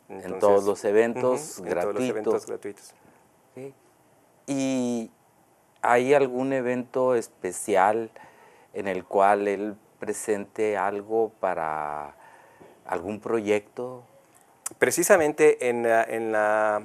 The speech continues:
Speaker 2: después de la ceremonia solemne del viernes, vamos a tener, eh, él va a dar una cátedra,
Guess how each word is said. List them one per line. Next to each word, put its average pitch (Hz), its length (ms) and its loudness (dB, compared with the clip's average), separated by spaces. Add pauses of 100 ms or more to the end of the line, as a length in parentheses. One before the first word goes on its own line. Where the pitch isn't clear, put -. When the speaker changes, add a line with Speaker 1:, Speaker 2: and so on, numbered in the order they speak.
(120)
Speaker 2:
después 131 500 2
de 147 80 4
la 123 80 2
ceremonia 117 360 -2
solemne 123 400 -2
del 104 240 -6
viernes, 120 520 -4 (460)
vamos 113 280 0
a 113 80 -4
tener, 107 420 0
eh, 107 300 -6
él 110 200 -4
va 110 120 4
a 110 40 2
dar 110 140 0
una 107 220 -4
cátedra, 110 500 -4